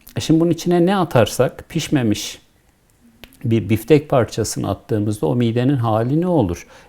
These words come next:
Ne kadar asit salgılamak zorunda kalır? Ya da iyi pişmiş bir yemeği çiğneyerek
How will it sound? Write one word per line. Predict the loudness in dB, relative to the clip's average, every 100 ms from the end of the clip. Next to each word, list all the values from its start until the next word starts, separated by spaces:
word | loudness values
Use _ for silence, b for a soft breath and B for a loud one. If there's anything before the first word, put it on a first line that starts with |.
| -2
Ne |
kadar | 4 6 6
asit | 4 -4 -2
salgılamak | 2 2 2 0 0 -4
zorunda | -4 -4 -2 -4 -4
kalır? | -2 0 0 -2 B B B
Ya | 4
da | 4
iyi | 4 2
pişmiş | 2 -2 0 -2 -2
bir | 0
yemeği | 0 2 0 -4 B B _
çiğneyerek | 0 4 8 8 8 4 2